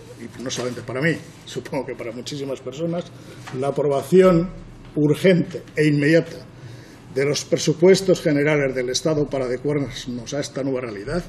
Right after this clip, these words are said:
es un ejercicio, ¿verdad?, de patriotismo constitucional.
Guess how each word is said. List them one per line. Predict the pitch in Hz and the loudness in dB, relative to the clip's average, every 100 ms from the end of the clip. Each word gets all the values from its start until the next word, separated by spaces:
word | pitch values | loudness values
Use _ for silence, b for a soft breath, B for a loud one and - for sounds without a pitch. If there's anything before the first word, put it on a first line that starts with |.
| - B B B - | -12 B B B -6
es | 156 | 0
un | 156 | 0
ejercicio, | 135 131 143 151 160 165 175 113 | 0 -2 0 0 0 -2 -2 -4
¿verdad?, | 110 135 156 - B B B B | -8 -6 -6 -8 B B B B
de | 131 | -12
patriotismo | 127 131 131 165 156 156 | -8 -6 0 2 4 2
constitucional. | 143 - 135 131 123 - | 2 -2 -2 -2 -8 -12